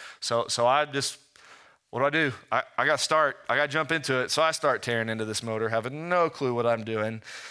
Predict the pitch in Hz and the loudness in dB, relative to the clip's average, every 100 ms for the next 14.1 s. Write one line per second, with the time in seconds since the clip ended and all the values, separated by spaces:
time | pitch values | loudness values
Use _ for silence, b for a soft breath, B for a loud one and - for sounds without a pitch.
0 | B B 113 127 139 202 170 170 165 156 | B B 2 2 4 2 4 0 2 2
1 | 151 151 156 147 - 147 143 139 - 139 | 2 2 2 2 -2 -4 -4 -4 2 2
2 | 135 123 120 117 131 165 151 - 151 147 | 2 0 0 0 0 0 0 0 2 2
3 | 143 143 143 139 139 135 - 139 127 127 | 2 0 4 4 4 -2 -2 0 2 0
4 | 127 127 120 117 113 107 _ _ 113 123 | -2 -2 -2 -2 -4 -4 _ _ -8 -6
5 | 117 123 - 117 113 113 113 110 117 110 | -4 -6 -4 -2 0 0 -2 -6 -6 -8
6 | - 104 101 120 123 110 101 110 139 127 | -8 -12 -6 -2 -2 -4 -14 -6 -2 0
7 | 117 117 104 123 107 - 123 117 110 117 | 2 0 0 0 0 -2 -10 -6 -4 -4
8 | 104 120 110 113 113 101 95 117 107 107 | -2 0 2 2 0 -2 -8 -4 -2 -2
9 | 107 98 104 104 98 - - 139 - B | -4 -8 -8 -6 -6 -4 -2 0 -2 B
10 | B B B 113 107 101 98 - _ 131 | B B B 0 4 4 0 -4 _ -2
11 | 165 208 - 185 139 113 107 B B B | 0 2 2 4 2 0 -12 B B B
12 | B B B B B B _ _ _ _ | B B B B B B _ _ _ _
13 | - 151 156 233 - 214 170 165 165 143 | -6 -4 0 0 0 -2 0 0 2 2